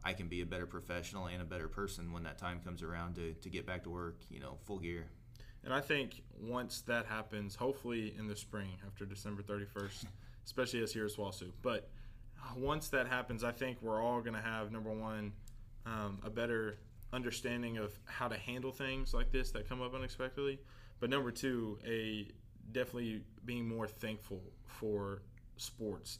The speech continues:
Speaker 2: and athletics and the people we work with and all that kind of stuff. I think once things kind of get back to some type of normal, then we will definitely have a better, um,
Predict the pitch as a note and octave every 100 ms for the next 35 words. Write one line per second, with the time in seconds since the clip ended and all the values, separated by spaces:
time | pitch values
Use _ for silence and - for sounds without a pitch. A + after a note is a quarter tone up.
0 | A2 G#2 G2+ G2+ G#2 F#2+ F#2 - - G#2+
1 | G2+ G2 G2 - - - - G#2+ B2 A2+
2 | A2 G#2+ G2+ G2+ G2+ G2 G#2+ G#2+ G2+ G#2+
3 | G2+ G#2 G2 A2 B2+ A#2 G#2+ A#2+ A#2+ -
4 | - B2 A2+ G#2 - A#2+ A2+ - G#2+ A2
5 | G#2+ G2+ - G#2+ G#2+ G#2 G2+ G2+ G2+ G2
6 | F#2+ F#2+ - - - - A2 A2 G#2 G2
7 | G2 - - - - - - G#2+ A#2+ A2
8 | G#2 A2 A2 G#2 G#2 G2 G#2 G#2 G2+ F#2+
9 | - A2 G#2 G2 F#2